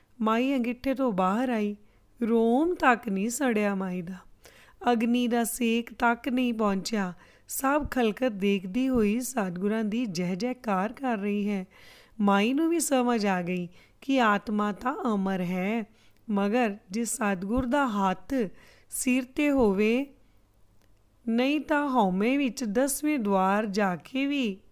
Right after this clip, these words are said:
ਗਿਰ ਜਾਏਗਾ। ਮਨ ਨਿਰਮਲ ਨਹੀਂ, ਦਸਵੇਂ ਦੁਆਰ।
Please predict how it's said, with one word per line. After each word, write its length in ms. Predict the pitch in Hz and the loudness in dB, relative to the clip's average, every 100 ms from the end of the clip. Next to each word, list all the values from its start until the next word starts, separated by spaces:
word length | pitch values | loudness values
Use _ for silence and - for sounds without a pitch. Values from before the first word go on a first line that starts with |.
| - - 190 | -20 -8 -2
ਗਿਰ 200 | 220 165 | 0 0
ਜਾਏਗਾ। 640 | 160 196 185 170 170 170 - - - - - 214 | 0 0 0 -2 -6 -8 -14 -20 -20 -20 -8 0
ਮਨ 420 | 214 233 254 262 | 4 4 4 4
ਨਿਰਮਲ 560 | 226 214 220 233 247 | 2 2 2 4 4
ਨਹੀਂ, 440 | 214 202 247 254 185 - _ - | 4 4 4 2 0 -8 _ -8
ਦਸਵੇਂ 600 | 185 254 277 - 294 269 | 0 2 2 0 2 2
ਦੁਆਰ। 500 | 196 185 175 180 262 | 2 2 2 0 -4